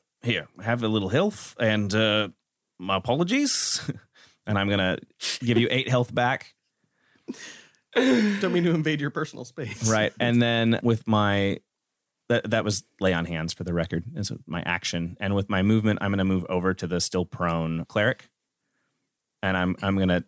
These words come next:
Speaker 1: tell the cleric who's on the gra-, ground, "Right, just, if you could just go ahead and stay there, that would be real nice." <laughs>
Speaker 2: And I take it that makes the end of your turn?
Speaker 1: Yeah, I don't have a bonus action to cast.
Speaker 2: Sounds good. All right, and that moves us on to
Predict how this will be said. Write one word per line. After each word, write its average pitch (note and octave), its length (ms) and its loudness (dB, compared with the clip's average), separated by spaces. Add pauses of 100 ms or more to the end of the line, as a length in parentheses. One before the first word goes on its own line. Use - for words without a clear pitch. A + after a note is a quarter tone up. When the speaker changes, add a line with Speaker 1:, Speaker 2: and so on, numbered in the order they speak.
Speaker 1:
tell G#2+ 220 2
the G2 100 -4
cleric G#2 320 0
who's F#2+ 100 -6
on F#2+ 100 -2
the F#2+ 60 -2
gra-, F2+ 220 -4 (320)
ground, F2+ 460 0 (600)
"Right, G#2+ 180 0
just, G#3+ 240 0 (760)
if A#2+ 120 0
you G2+ 140 0
could F2 160 -6
just E2 220 -6
go F2 180 0
ahead F2 240 -2
and F2+ 100 -2
stay G#2+ 240 2
there, F#3 280 4 (200)
that F#2 200 -2
would F2 80 -4
be F#2 100 0
real A2+ 220 4
nice." D#2 320 -2 (120)
<laughs> - 280 -14 (1080)
Speaker 2:
And C#3+ 120 0
I C3 40 0
take C3 180 -4
it A#2 80 -10
that A2+ 100 -6
makes C#3 160 -4
the D3+ 80 -4
end C#3+ 100 -2
of D3 80 -6
your D#3 120 -2
turn? G#3 320 -6
Speaker 1:
Yeah, E2 240 0
I - 20 0
don't - 140 -6
have E2+ 100 -2
a D#2+ 60 0
bonus D#2+ 240 -2
action D#2 200 -6
to F2+ 60 -8
cast. E2+ 320 -8 (300)
Speaker 2:
Sounds A#2 480 -4
good. F3+ 380 -2 (200)
All A#3 220 0
right, B3 280 -2
and B2+ 160 -4
that E3 200 -2
moves C#3+ 320 -4
us C3 280 -4
on G3 320 -2
to D3 600 -2